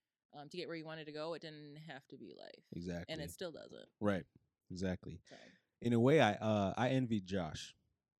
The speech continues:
Speaker 1: Okay.
Speaker 2: sometimes because he had friends outside
Speaker 1: Okay.
Speaker 2: of basketball.
Speaker 1: Mm-hmm.
Speaker 2: Um,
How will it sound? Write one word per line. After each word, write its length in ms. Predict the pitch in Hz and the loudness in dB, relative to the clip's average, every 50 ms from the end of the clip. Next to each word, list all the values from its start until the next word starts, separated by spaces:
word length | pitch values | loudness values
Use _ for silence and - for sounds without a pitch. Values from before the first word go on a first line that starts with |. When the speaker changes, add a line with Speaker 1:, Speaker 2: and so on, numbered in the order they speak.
| _ _ - | _ _ -18
Speaker 1:
Okay. 140 | 147 147 139 | -14 -14 -12
Speaker 2:
sometimes 520 | 123 - 98 90 - 104 87 80 78 78 | -8 -8 -6 -4 -4 -4 -6 -6 -8 -10
because 760 | - 90 - - - 107 101 98 90 87 85 - - - - - _ _ _ _ _ _ _ _ _ _ _ _ _ _ - | -12 -14 -8 -2 0 2 2 2 0 -2 -4 -8 -12 -14 -16 -20 _ _ _ _ _ _ _ _ _ _ _ _ _ _ -8
he 320 | 87 104 - - 131 170 170 | -4 -2 0 2 2 4 4
had 200 | 151 107 95 - | 4 4 2 0
friends 300 | - - 104 98 95 85 | -2 -4 -4 -4 -4 -4
outside 680 | 82 76 65 - - - 98 95 90 85 80 78 78 - _ _ _ _ _ _ _ _ _ - | -6 -6 -6 -6 -4 -2 0 0 0 0 -2 -4 -6 -12 _ _ _ _ _ _ _ _ _ -4
Speaker 1:
Okay. 160 | 87 85 85 | -2 -2 0
Speaker 2:
of 220 | 82 80 78 80 78 - - _ _ _ _ _ _ _ _ _ _ _ _ _ _ _ _ _ | -2 -4 -6 -8 -12 -16 -20 _ _ _ _ _ _ _ _ _ _ _ _ _ _ _ _ _
basketball. 480 | - - - - - 110 107 - - - 175 | -8 -8 -8 -10 -10 -10 -10 -10 -10 -10 -10
Speaker 1:
Mm-hmm. 680 | 175 165 160 156 147 143 160 190 196 _ _ - - | -10 -10 -10 -12 -12 -12 -14 -16 -16 _ _ -6 -2
Speaker 2:
Um, 420 | 180 180 160 127 - - - 104 | -2 0 -2 -2 -6 -12 -16 -20